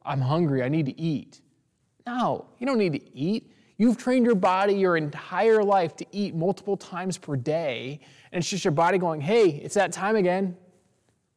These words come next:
But the truth is, you're okay. And this is what it looks like for us, that, that we don't wanna let our stomach be our master of who we are.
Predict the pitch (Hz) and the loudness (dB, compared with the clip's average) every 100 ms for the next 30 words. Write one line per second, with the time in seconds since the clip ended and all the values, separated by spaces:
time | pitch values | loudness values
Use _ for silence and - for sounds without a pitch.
0 | - 170 156 233 220 165 139 143 135 131 | -2 0 2 2 2 0 0 2 0 -2
1 | 76 67 - _ _ _ _ _ _ 160 | -8 -14 -18 _ _ _ _ _ _ 2
2 | 214 247 254 185 185 190 - - 190 151 | 2 4 2 2 2 0 -2 2 2 2
3 | - 175 - - - 190 180 240 226 214 | 0 -2 -4 -14 -2 0 2 2 2 2
4 | 208 - 165 - - 190 180 226 - 165 | 0 0 -4 -6 -8 -2 0 0 -2 0
5 | 180 165 147 143 139 151 151 - 190 156 | 0 2 0 2 0 -2 -4 -4 -4 -4
6 | 131 - 165 185 180 - - 143 139 - | -10 -4 -2 0 -2 -10 -8 -4 -2 -2
7 | - - | -8 -16